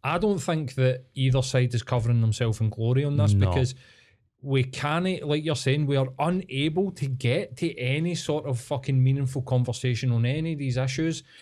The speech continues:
Speaker 1: because of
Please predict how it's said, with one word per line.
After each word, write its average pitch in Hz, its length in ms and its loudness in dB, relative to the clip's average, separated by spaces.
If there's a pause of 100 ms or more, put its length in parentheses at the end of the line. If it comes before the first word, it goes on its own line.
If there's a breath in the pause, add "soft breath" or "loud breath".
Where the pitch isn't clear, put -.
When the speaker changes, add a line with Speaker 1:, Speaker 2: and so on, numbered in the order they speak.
(180 loud breath)
Speaker 1:
because 139 600 0 (1040 soft breath)
of 123 480 2